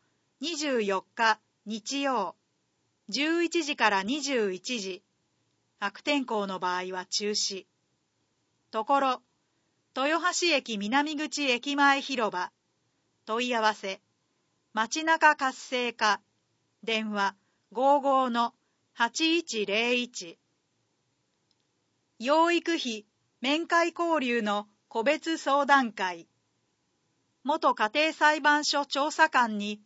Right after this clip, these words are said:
養育費や調停、裁判などの相談ができます。一月三十一日、水曜、十三時、十三時三十五分、十四時十分、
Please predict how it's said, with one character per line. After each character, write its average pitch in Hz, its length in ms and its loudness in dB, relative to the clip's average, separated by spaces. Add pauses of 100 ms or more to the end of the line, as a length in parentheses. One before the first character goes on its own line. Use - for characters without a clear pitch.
(460)
養 294 260 4
育 330 220 -2
費 247 220 -4
や 196 220 2 (360)
調 277 280 -2
停、 247 460 -2 (360)
裁 330 300 6
判 262 240 4
な 233 140 2
ど 214 140 0
の 190 120 -6
相 240 280 -4
談 247 240 0
が 226 160 0
で 208 120 -2
き 208 140 -12
ま 180 180 -10
す。 - 220 -20 (1120)
一 311 280 -2
月 330 220 -2
三 330 360 0
十 226 320 -2
一 202 280 -4
日、 226 440 -6 (180)
水 277 360 -6
曜、 233 360 -2 (640)
十 285 280 -2
三 311 320 2
時、 180 240 -10 (640)
十 294 260 -2
三 320 280 2
時 220 120 -6
三 294 300 2
十 202 240 -2
五 233 140 -2
分、 196 340 -10 (580)
十 330 320 0
四 262 200 0
時 220 180 -4
十 247 200 -2
分、 202 460 -4